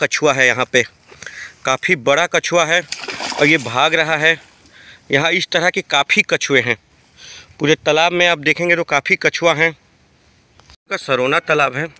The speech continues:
और यहाँ शिव जी का एक बहुत पुराना, तीन सौ साल पुराना मंदिर है दोस्तों। अभी मंदिर बंद है, हम लोग आए हैं तो मंदिर बंद मिला है, लेकिन ये मंदिर जो है सा-, तीन सौ साल पुराना शिव जी का मंदिर है।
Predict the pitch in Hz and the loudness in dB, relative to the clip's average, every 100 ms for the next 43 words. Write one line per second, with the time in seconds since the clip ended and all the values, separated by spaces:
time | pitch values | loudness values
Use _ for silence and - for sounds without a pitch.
0 | - - - - 139 147 151 170 170 - | -20 -20 -20 -4 0 2 2 0 -2 0
1 | 175 180 196 196 185 135 127 175 180 160 | 2 4 2 2 0 -2 -2 -2 2 2
2 | 160 175 _ - 156 175 - 196 - 170 | 2 0 _ -2 2 2 2 2 4 0
3 | 165 165 143 151 143 127 123 113 113 110 | 0 0 0 0 0 -2 -2 -4 -6 -8
4 | - 117 - - - - - - - - | -6 -8 -8 -18 -20 -20 -20 -20 -14 -4
5 | 135 165 160 151 175 151 160 160 165 175 | 0 2 2 2 2 2 0 2 2 2
6 | _ _ - - - - 135 139 151 151 | _ _ -20 -20 -20 -10 -2 2 2 4
7 | 156 156 160 151 156 143 156 160 151 139 | 2 0 -4 -2 -4 -2 -2 0 0 0
8 | 147 180 - - - - - - 147 170 | 0 -6 -12 -20 -20 -20 -18 -8 0 2
9 | 170 165 165 180 190 180 175 - 160 170 | 4 2 2 2 2 2 0 0 -4 -4
10 | - 175 180 - 202 - 170 165 151 143 | -2 2 2 2 0 0 -2 0 0 2
11 | 151 - 135 123 127 127 120 120 117 110 | 0 -2 -8 -4 -2 0 0 -2 -6 -6